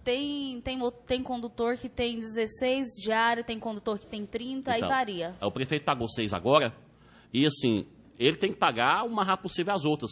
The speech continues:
Speaker 2: Agora nós temos um problema maior do que esse, que é que, segundo a lei, o condutor tem que estar com a diária no bolso antes da viagem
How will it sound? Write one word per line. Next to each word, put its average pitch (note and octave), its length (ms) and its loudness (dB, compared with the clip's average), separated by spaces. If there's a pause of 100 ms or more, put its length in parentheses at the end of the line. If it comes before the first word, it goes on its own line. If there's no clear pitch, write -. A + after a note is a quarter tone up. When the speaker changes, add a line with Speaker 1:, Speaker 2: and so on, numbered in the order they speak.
Speaker 2:
Agora C3+ 180 -2
nós E3+ 100 -2
temos F#3+ 160 -2
um G3 40 -8
problema F#3 340 -4
maior F#3 320 -2
do - 80 -12
que A#2 240 -4
esse, - 260 -8 (640)
que C3+ 280 2
é B2 500 2 (640)
que, C3+ 380 -2 (500)
segundo F3 420 0
a B2+ 80 6
lei, C3 460 0 (920)
o C#3+ 120 0
condutor F#3 440 2
tem F#3+ 140 -2
que F3 80 -4
estar E3 200 0
com F#3 100 -4
a F#3+ 40 2
diária F3 280 0
no F#3+ 100 0
bolso D#3+ 680 2
antes C3+ 260 0
da D#3 80 -2
viagem E3 440 0